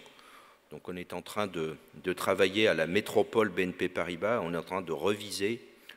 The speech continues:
l'urbanisation de cette métropole qui contient des quartiers, des sous-quartiers. Il faut tracer des avenues, des tunnels, des ponts, des moyens de passage, des moyens d'accélérer. Il faut moderniser. Voilà, c'est ce qu'on s'attelle à faire. C'est facile dans certains cas, c'est très difficile dans cer-,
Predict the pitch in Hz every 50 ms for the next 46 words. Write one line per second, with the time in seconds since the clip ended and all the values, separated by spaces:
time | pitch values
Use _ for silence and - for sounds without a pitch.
0 | _ _ - 80 98 92 92 101 98 98 92 87 90 85 - - 101 90 - -
1 | 90 - - 90 82 - - 87 - - 98 98 110 - - - - - 87 -
2 | - 95 87 82 87 80 - - - - - 98 98 98 98 85 - - 90 -
3 | 90 - - - - 95 107 120 - - - - - - - - _ - - -
4 | - 87 87 - 101 87 80 82 76 80 92 85 82 82 78 95 98 101 95 92
5 | 82 - - - 92 85 87 92 95 95 90 80 85 82 78 - - 95 104 107
6 | 104 101 85 82 80 87 92 92 92 92 90 - - 90 82 - - 95 95 107
7 | 95 - 90 82 92 92 95 95 90 87 87 - - - - 92 90 85 78 92
8 | 117 143 - - _ _ _ _ - - - 87 92 104 98 104 98 90 95 95
9 | 90 85 90 101 123 135 - - - _ _ _ - - - - - - - -
10 | - - - - _ - 95 90 82 73 - - 101 - - - 110 110 107 -
11 | - 131 113 - - 123 117 110 101 - - 117 113 131 151 165 - - - -
12 | - - - - - - - _ _ - - - 107 98 - - 117 - - -
13 | 127 117 110 107 - - 110 98 - - 104 101 - 120 120 117 - - 90 -
14 | - - 107 104 101 90 - 104 92 - - 104 95 90 85 - - 85 -